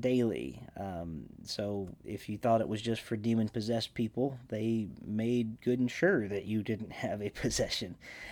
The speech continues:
Uh, so daily you were exorcised, they were examined thoroughly, and on the Thursday prior to Easter, the candidates would bathe. On Friday and Saturday, candidates fasted.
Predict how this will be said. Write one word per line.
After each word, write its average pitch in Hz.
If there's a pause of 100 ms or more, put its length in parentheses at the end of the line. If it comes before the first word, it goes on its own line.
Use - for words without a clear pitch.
(180)
Uh, 101
so 110
daily 139
you 117
were 110
exorcised, 113
they 101
were 101
examined 110
thoroughly, 139 (520)
and 113
on 113
the 110
Thursday 123
prior 113
to 110
Easter, 180
the 135
candidates 113
would 104
bathe. 101 (340)
On 107
Friday 120
and 110
Saturday, 131
candidates 113
fasted. -